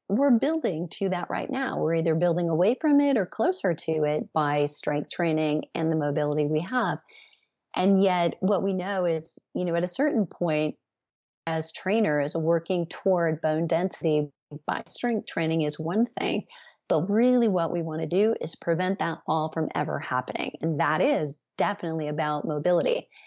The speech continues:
And it's making sure your right hip and your left hip are fairly equal. You're never gonna be perfectly symmetrical.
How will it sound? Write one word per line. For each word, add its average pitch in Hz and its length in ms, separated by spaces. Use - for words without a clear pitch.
And 247 120
it's - 240
making 240 320
sure 196 400
your 151 260
right 175 380
hip 302 200
and 180 140
your 165 120
left 165 360
hip 185 240
are 190 260
fairly 233 640
equal. - 440
You're 190 120
never 196 440
gonna 247 180
be 190 140
perfectly 190 520
symmetrical. 165 1120